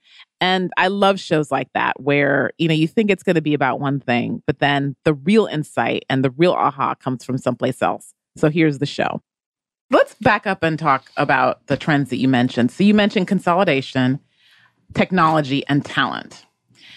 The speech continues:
And you mentioned that logistics is getting really hot, especially here in Atlanta. But if I told my mother that I was gonna go into a trucking business, she would have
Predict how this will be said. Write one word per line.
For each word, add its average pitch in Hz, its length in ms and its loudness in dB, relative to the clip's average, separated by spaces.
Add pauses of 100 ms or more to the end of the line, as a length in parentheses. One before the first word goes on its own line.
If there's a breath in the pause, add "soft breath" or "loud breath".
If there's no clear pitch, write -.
(180 loud breath)
And 170 240 2
you 170 120 0
mentioned 165 480 2
that 135 320 0
logistics 151 760 -2
is 147 120 -4
getting 143 420 0
really 139 580 -2
hot, 135 440 -2 (100)
especially 143 460 -4
here 139 180 0
in 131 80 2
Atlanta. 85 500 -2 (640 loud breath)
But 180 360 2 (120)
if 202 160 2
I 381 240 0
told 254 260 2
my 170 160 2
mother 175 560 2 (220)
that 175 140 2
I 170 120 4
was 175 200 -2
gonna 175 200 0
go 165 640 4
into 160 640 2
a 127 60 4
trucking 208 540 2
business, 311 760 0
she - 240 0
would 220 140 4
have 170 280 2